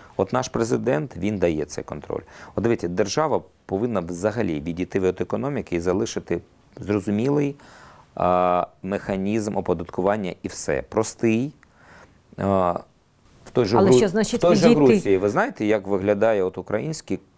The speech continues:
Speaker 1: е, м, податковий кодекс? Зовнішній. Як виглядає книжка «Український податковий кодекс»?
Speaker 2: Мені здається, що він дуже товстий.
Speaker 1: Отакий. Попробуйте жити по правилах, які описані от в такому Талмуді.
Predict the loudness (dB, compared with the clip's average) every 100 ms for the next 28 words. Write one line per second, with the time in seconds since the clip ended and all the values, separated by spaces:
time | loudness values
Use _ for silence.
0 | -2 2 2 2 -2 -16 -16 -14 -12 -12
1 | -12 -16 -20 -20 -20 _ 0 0 2 0
2 | 0 -2 -4 -6 -12 -14 -2 0 0 -6
3 | -2 -2 0 -2 0 0 -2 -4 -6 -6
4 | -6 -8 -4 -4 -2 -6 -8 -4 -4 -4
5 | -6 -10 -6 -4 -2 -2 -2 -4 -6 -8
6 | -6 -6 -8 -8 -10 -12 -18 -18 _ -6
7 | -2 -2 -4 -6 -10 _ _ -20 -20 -20
8 | _ -4 0 2 0 -2 -4 -4 -4 -4
9 | -2 -2 0 -2 0 -2 0 0 0 -2
10 | -2 -6 -4 -4 -4 -6 -8 -6 0 0
11 | -2 -8 -14 _ _ _ -2 -2 -4 -10
12 | -14